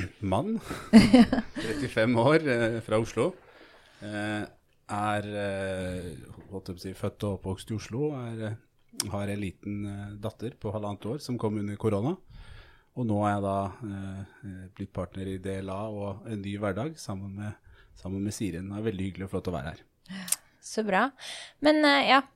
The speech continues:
Speaker 3: som vi har vært inne på, dere er jo da akkurat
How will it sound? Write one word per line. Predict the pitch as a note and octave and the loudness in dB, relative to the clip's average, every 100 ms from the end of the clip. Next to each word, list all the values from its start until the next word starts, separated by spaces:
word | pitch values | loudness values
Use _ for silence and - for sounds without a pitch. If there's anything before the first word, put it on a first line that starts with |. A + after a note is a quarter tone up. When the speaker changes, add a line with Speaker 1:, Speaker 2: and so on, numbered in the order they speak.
| D4 | -14
Speaker 3:
som | A#3 B3+ A#3 | -6 -4 2
vi | A#3 | 2
har | A3 | 2
vært | A3+ | 0
inne | G3+ | -2
på, | D3 F#3+ | -2 0
dere | F#3+ E3+ | 2 2
er | E3+ | 2
jo | E3 | 2
da | C#3+ C#3 C#3+ D3 - - | 2 4 2 -2 -10 -10
akkurat | - - C#3+ | -8 -4 -4